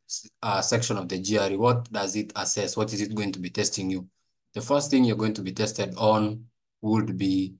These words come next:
your mathematical skills. Are you able, are you able to solve mathematical questions in an efficient and very quick way, and also being very accurate with it? So basic mathematical skills are very important for the quant section.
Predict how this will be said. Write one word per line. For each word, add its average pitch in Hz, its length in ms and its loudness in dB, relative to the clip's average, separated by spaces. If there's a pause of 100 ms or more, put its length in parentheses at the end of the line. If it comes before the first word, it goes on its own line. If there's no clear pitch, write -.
(200)
your 101 100 -6
mathematical 98 680 -4
skills. 101 400 0
Are 92 80 -2
you 110 200 0
able, 101 480 2 (300)
are 104 60 -4
you 107 160 0
able 104 280 0
to 92 160 -4
solve 101 400 2 (540)
mathematical 98 920 -2
questions 95 720 -2
in 95 160 -2
an 95 280 -4
efficient 101 560 0
and 92 160 -2
very 101 200 0
quick 127 340 0
way, 117 280 4
and 104 140 -4
also 104 280 0
being 98 280 -4
very 101 280 -2
accurate 92 440 -6
with 92 140 -2
it? 92 160 -2
So 92 380 -2 (420)
basic 120 320 6
mathematical 104 560 2
skills 135 420 2
are 104 80 0
very 104 240 0
important 95 380 -4
for - 140 -8
the 90 100 -6
quant 95 300 -2
section. - 400 -6